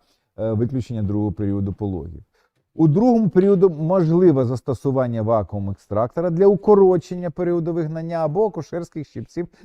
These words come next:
для виключення. Ну, це знов та сама теза. Як доказують дослідження, операції склеропластика та лазерна коагуляція сітківки, виконані до або під час вагітності, знижують ризик розвитку офтальмологічних ускладнень у вагітних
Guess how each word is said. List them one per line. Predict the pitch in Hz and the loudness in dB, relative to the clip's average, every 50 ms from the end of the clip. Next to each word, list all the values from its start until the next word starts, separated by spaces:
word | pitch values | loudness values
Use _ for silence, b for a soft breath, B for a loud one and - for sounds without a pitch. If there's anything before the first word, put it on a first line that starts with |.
| b | b
для | - 123 143 | -2 0 2
виключення. | 135 127 127 - 90 90 85 - 92 90 85 | 2 2 0 -2 -4 -8 -10 -10 -12 -12 -8
Ну, | 80 135 185 165 110 | -8 -6 -6 -8 -8
це | - - 135 135 120 98 92 113 | -6 -6 -6 -6 -6 -8 -12 -10
знов | 110 98 110 123 143 143 - _ _ _ _ - 113 - | -8 -6 -4 -4 -4 -6 -6 _ _ _ _ -18 -12 -6
та | - 113 120 117 | -4 -4 -4 -6
сама | - - 117 110 107 110 | -6 -8 -8 -6 -6 -8
теза. | 98 - 113 101 90 80 - 80 b b b b b b b | -8 -6 -6 -6 -6 -6 -10 -12 b b b b b b b
Як | - 160 202 190 | 4 4 4 6
доказують | 170 202 165 - 196 175 147 160 165 135 | 4 2 2 4 4 4 4 2 0 0
дослідження, | 127 139 - - 147 151 143 151 156 151 | -2 -2 -2 -2 -4 -4 -2 -4 -4 -4
операції | 147 123 151 156 165 170 160 - 165 156 | -4 -2 0 0 0 0 -2 -4 -8 -12
склеропластика | - - 165 165 156 156 147 - 170 170 160 - - 151 - 123 | -8 -6 -4 -2 -2 -2 -4 -2 -4 -4 -4 -4 -6 -8 -6 -6
та | - 120 | -4 -4
лазерна | 117 110 107 101 107 104 113 120 113 | -2 -2 -2 -4 -6 -6 -8 -8 -8
коагуляція | - 143 139 143 165 185 196 180 - 214 208 | -6 -6 -4 -4 -2 -2 -2 -2 -4 -6 -6
сітківки, | - 220 190 - - 220 220 180 _ 208 214 | -6 -8 -10 -10 -8 -8 -8 -8 _ -6 -4
виконані | 185 202 208 170 208 202 208 208 202 202 202 196 b b b b b b b _ _ _ _ - | -4 -4 -4 -4 -4 -4 -4 -4 -6 -6 -6 -8 b b b b b b b _ _ _ _ -6
до | - 101 110 196 202 170 | -2 4 8 8 8 8
або | 143 - - - 147 135 131 147 127 | 8 6 4 2 2 2 2 0 -2
під | - 151 139 - | -2 -4 -6 -4
час | - 160 131 110 - 123 | -2 -2 -2 -2 -2 -4
вагітності, | 127 120 143 208 240 - 262 220 - - 233 202 | -4 -4 -2 -4 -4 -6 -8 -10 -8 -4 -4 -2
знижують | 170 160 202 214 208 190 147 165 170 160 156 - | 0 0 2 4 4 4 4 4 4 2 2 0
ризик | 151 147 147 135 135 139 - | -2 -2 -2 -2 -4 -4 -4
розвитку | 143 143 127 117 127 123 - - 127 | -2 -2 -2 -2 -4 -8 -8 -8 -8
офтальмологічних | 123 - - 98 - - 127 123 123 120 123 113 120 120 107 - 113 92 | -6 -6 -6 -6 -6 -6 -4 -4 -4 -4 -4 -4 -6 -6 -8 -10 -12 -12
ускладнень | - 113 - - 151 170 190 185 208 208 208 | -10 -12 -10 -6 -4 -4 -4 -4 -6 -8 -8
у | 202 | -6
вагітних | 202 208 196 214 226 208 - 226 196 | -6 -6 -6 -6 -10 -12 -14 -14 -16